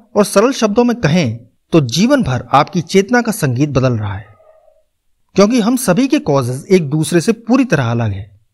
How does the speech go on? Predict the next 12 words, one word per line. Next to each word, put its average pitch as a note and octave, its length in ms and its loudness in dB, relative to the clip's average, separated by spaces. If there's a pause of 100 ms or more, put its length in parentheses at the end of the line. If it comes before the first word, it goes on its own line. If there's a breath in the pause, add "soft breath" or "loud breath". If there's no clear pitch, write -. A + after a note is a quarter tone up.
(340)
जिसके D#3+ 260 0
अनुसार D#3+ 540 0
आपके C#3 260 0
कर्म, D#3+ 380 0 (380)
आपका C#3 260 2
मूड D3 480 -2 (240)
और F#3+ 120 4
आपकी G3 360 0
अवस्थाएं D#3+ 460 0
प्रभावित B2+ 420 -2
होती G#2 320 -8
हैं। - 160 -16